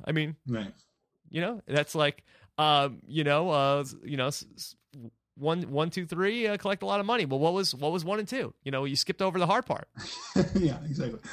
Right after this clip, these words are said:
Speaker 2: I like the underpants thieves.
Speaker 1: Yes,
Speaker 2: Um,
Speaker 1: yes, yes.
Speaker 2: Yeah. They're, um, there's, you know, that, that's pretty good. I think that's pretty good. I mean, you know, keep your alliance together, I think, is what that's, that's missing, actually, is, uh, the big, most important and the hardest thing is to, uh,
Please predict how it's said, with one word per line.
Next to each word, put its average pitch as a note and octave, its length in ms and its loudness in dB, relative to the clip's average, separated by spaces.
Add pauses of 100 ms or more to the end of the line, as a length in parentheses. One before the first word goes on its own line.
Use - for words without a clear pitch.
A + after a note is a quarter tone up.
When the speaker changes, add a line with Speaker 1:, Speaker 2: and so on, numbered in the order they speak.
(400)
Speaker 2:
I C#3 80 -4
like B2+ 160 4
the C#3+ 80 -2
underpants B2 520 0
thieves. G#2 360 -4
Speaker 1:
Yes, D3 220 6
Speaker 2:
Um, E3 240 8
Speaker 1:
yes, - 260 0
yes. A2+ 280 -4
Speaker 2:
Yeah. C3+ 200 -6 (560)
They're, E3+ 300 6
um, D#3 500 2 (640)
there's, G3+ 300 2
you C4+ 80 2
know, E3+ 180 2 (160)
that, B3+ 240 4
that's C#4 180 4
pretty D#4+ 180 6
good. G#3+ 280 4
I E3 80 0
think G#3 140 4
that's G3+ 120 2
pretty F#3 180 2
good. G#2+ 260 4 (100)
I D3+ 60 -2
mean, D#3+ 180 8
you F3+ 80 6
know, D3 120 6
keep A#3+ 240 4
your A3+ 120 6
alliance F3 400 6
together, C3 400 4
I G#2+ 60 0
think, A#2 300 -2
is A#2+ 180 0
what B2 160 0
that's, - 260 -4
that's A#2+ 240 -6
missing, G#2+ 320 -4
actually, F#2+ 380 -10
is, F#2 320 -10
uh, F#2+ 220 -8 (360)
the - 60 -20
big, A#2+ 240 -4
most C#3 240 4
important B2 420 2
and A2+ 80 2
the A2+ 60 -2
hardest B2 380 2
thing G2+ 340 -2
is G#2+ 140 -10
to, G#2 260 -4
uh, G2 100 -6